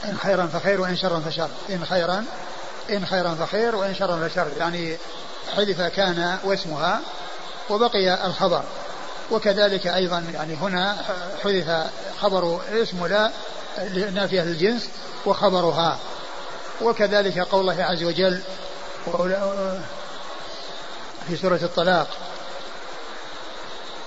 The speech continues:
آه، وأولاة، ولا-، ولا-، واللاتي لم يحضن، واللاتي لم يحضن فعدتهن ثلاثة أشهر". حذف المبتدأ والخبر،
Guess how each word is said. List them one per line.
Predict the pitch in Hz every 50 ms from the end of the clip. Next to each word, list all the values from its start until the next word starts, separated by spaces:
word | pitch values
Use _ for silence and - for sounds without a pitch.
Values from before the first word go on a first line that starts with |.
| - - - - - 202
آه، | 180 165 165 165 160 156 156 156 151 - - - - - - - - - - - - - -
وأولاة، | 139 131 151 175 175 160 143 170 160 131 - - - - - - - - - - - - - - - - - - - - - - - - - - - - - - - - - - - - - - - -
ولا-، | 180 180 180 196 202 - 202 208 196 180 - - - - - - - - - - - - - - - - - - - - - - - - - - - 285 233 - - - - - - - - - - - - - - - - - - - -
ولا-، | 190 180 190 196 190 196 196 196 - - - - - - - - - - - - - - - - - - - 180 175 202 180 185
واللاتي | 180 180 185 196 185 175 - 185
لم | 180 175 180
يحضن، | 175 175 - 190 180 160 160 165 170 190 - - - - - - - - - - - - - - - - - -
واللاتي | 175 185 190 175 165 175
لم | 175 175
يحضن | 175 - - 190 196 226 233 226 226 220 190
فعدتهن | - 220 220 208 214 - 214 220
ثلاثة | 214 190 202 202 202 202 185
أشهر". | - 151 151
حذف | 127 151 202 202 180
المبتدأ | 202 220 247 226 - 214 190 180
والخبر، | 170 156 - 139 127 -